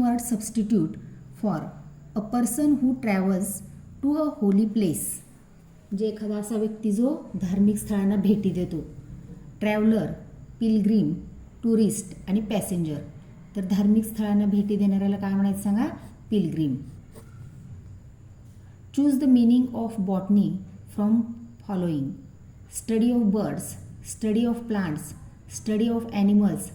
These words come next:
study of bones. तर बॉटनी म्हणजे काय? Study of plants. "Choose the meaning of underline word." Rabbit is one of the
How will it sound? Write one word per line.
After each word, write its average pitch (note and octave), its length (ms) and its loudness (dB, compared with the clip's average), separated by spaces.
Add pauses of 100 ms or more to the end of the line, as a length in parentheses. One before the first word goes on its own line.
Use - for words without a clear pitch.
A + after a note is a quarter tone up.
(300)
study A3 280 2
of G3 220 2
bones. D#3+ 240 0 (540)
तर G3 60 0
बॉटनी G#3 420 2
म्हणजे A3 260 4
काय? A#3+ 140 -2
Study G3+ 440 0
of D4 140 0 (460)
plants. D3 300 -2 (2000)
"Choose C4+ 300 2
the B3+ 120 8
meaning A#3+ 280 6
of A3+ 340 -4
underline G#3 560 4
word." E3 220 0 (720)
Rabbit G#3+ 420 2
is B3 280 4
one G#3+ 280 4
of A3+ 200 2
the G3 180 2